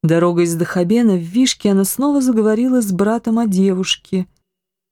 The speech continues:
«Это подобие твоей дочки с ней, царицей, удивительно. И погляди, выйдет из этого что-либо хорошее для Софьи».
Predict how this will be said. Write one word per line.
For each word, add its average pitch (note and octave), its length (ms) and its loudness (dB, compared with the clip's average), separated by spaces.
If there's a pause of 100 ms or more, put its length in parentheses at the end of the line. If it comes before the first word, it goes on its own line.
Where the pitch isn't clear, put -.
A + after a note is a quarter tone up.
(360)
«Это F3+ 260 0
подобие A3 680 2
твоей F3+ 320 0
дочки G#3+ 560 -2
с - 200 -8
ней, F#3+ 460 2 (260)
царицей, F3+ 600 -2
удивительно. E3 840 -2 (1160)
И F#3 100 2
погляди, G#3+ 920 0 (440)
выйдет G3+ 600 0
из F#3 160 0
этого D#3+ 340 0
что-либо E3 480 -2
хорошее E3 580 -2
для D3+ 160 -4
Софьи». F#3 680 -6